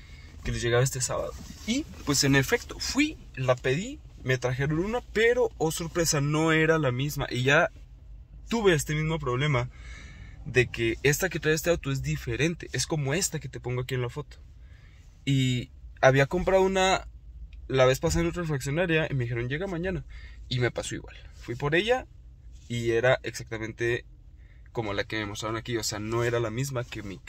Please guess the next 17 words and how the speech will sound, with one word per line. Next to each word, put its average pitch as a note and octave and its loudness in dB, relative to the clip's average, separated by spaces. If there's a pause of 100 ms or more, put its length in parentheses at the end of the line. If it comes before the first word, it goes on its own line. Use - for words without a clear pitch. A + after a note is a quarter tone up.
auto G2 -8
ocupa. - -16 (720)
Mi A2+ -2
auto, A2 -4 (220)
mi A#2+ -2
auto A2+ -2
ocupa B2 -2
la A#2+ 0
del A2 -2
dos G#2 -10
mil A2+ -8
siete G3+ 0 (520)
y G#3 -6
esa A#2 -2
que A#2+ -4
me A2 -2
habían A#2 -4